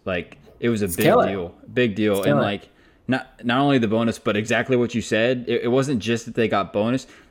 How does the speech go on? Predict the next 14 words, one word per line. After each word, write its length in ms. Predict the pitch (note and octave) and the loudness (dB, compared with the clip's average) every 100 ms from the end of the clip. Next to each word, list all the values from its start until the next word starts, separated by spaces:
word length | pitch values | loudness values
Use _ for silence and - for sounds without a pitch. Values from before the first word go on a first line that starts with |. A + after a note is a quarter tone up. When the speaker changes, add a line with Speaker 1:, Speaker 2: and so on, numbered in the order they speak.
| - | -4
Speaker 1:
They 120 | B2 | -4
fought 380 | - C3 A#2+ - | -2 -4 -4 -4
till 120 | A#2+ | -4
the 140 | G2 - | -4 -6
last 480 | F#2 G#2+ A2+ A2 - G2+ - | -6 -2 -2 -4 -8 -12 -12
second 580 | - - A#2+ G2+ E2 E2 - | -14 -4 -2 -2 -8 -10 -4
and 160 | G#2 | -2
got 300 | G2 G#2+ G#2 | -2 -4 -4
bonus 420 | A2 G#2+ F#2+ F2+ - | -4 -2 -4 -6 -6
in 100 | A#2+ | -4
those 160 | G#2+ - | -2 0
first 260 | B2+ A#2 | -2 0
two 80 | B2+ | 0
matches 420 | G#2 G#2+ G2+ G2 | 0 0 -4 -10